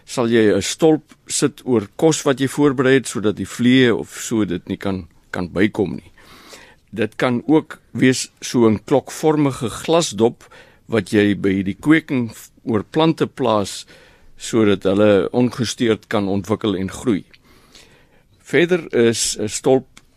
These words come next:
daardie soort koepelvormige, deursigtige glas of plastiek deksel wat jy kry op 'n sekere basis gemonteer, soos dikwels maar 'n plastiek basis.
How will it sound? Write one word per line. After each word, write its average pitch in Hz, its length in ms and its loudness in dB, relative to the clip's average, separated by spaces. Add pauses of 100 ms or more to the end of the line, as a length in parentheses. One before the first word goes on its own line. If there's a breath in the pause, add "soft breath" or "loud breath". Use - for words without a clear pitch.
(180)
daardie 107 320 -2
soort 143 380 -2
koepelvormige, 135 960 -2
deursigtige 110 680 -6
glas 120 400 -4
of - 240 -16
plastiek 113 480 -8
deksel 107 360 -2
wat 101 180 -2
jy 98 80 -2
kry 113 400 0 (580 soft breath)
op 120 180 -2
'n 107 180 0 (120)
sekere 117 400 0
basis 101 500 -2
gemonteer, 104 580 0
soos - 480 -10
dikwels 104 420 -4
maar 92 160 -4
'n 95 140 -8
plastiek 120 460 -2
basis. 113 540 0